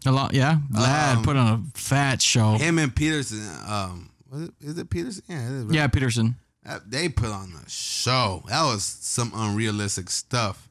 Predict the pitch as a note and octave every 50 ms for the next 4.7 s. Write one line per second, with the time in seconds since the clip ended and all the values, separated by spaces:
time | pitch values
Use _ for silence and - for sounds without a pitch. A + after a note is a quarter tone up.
0 | _ - B2 A2 G#2+ G#2+ G#2+ A2 - - _ _ _ _ - G2+ A2 G#2+ G#2 G2+
1 | F#2+ F#2 F#2+ F2+ - B2+ B2+ - - C#3 C3 B2 B2 B2+ A2+ A2+ A2+ A#2+ A2+ D#2
2 | G2+ A#2 A2+ A2 A2 A2 A2+ G#2+ G#2+ A2 A2 A2 G#2+ - - - G#2+ G#2+ G#2+ A2
3 | - - - - _ - - - - - - - - - - - _ - A2+ A#2
4 | A2+ A2 G#2 A2+ G#2+ G#2 - A2+ A2 G#2 G#2 G#2 G#2+ G2